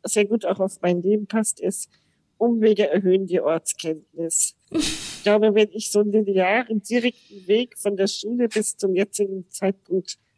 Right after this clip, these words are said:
Speaker 1: äh, zurückgelegt hätte, hätte ich ganz vieles nicht kennengelernt,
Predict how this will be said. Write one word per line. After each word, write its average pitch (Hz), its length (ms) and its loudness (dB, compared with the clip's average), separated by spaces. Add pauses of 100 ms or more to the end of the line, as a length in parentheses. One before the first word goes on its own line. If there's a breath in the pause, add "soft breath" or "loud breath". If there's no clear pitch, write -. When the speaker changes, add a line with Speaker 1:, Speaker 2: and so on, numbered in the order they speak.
Speaker 1:
äh, 180 260 2
zurückgelegt 190 640 0
hätte, 185 220 0
hätte 185 180 -2
ich 180 80 -10
ganz 185 280 -2
vieles 185 400 -2
nicht - 280 -4 (180)
kennengelernt, 180 840 2